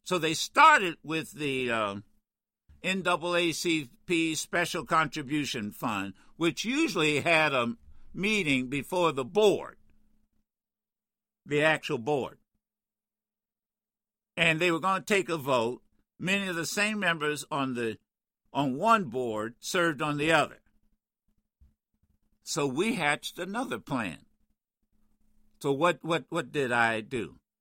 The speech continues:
I said, "Here's what you do. Print out the lyrics. Bitch this, hold this. Print out the lyrics."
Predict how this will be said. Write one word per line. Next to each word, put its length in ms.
I 100
said, 240
"Here's 300
what 220
you 80
do. 320
Print 360
out 360
the 120
lyrics. 1000
Bitch 380
this, 540
hold 540
this. 380
Print 260
out 220
the 80
lyrics." 600